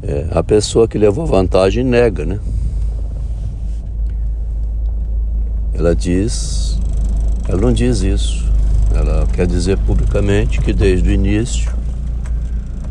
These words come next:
é, tinha sido feito uma conquista somente pessoal dela.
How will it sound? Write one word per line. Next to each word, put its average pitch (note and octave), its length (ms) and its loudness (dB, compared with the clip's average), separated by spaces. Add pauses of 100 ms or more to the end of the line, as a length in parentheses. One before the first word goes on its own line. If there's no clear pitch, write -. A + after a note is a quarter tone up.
(1700)
é, - 260 -4
tinha F#2 280 0
sido F2+ 300 -2
feito G2 500 -2
uma G#2+ 300 0
conquista G#2 520 -2
somente G#2+ 480 -2
pessoal G2+ 540 0
dela. F2 380 -2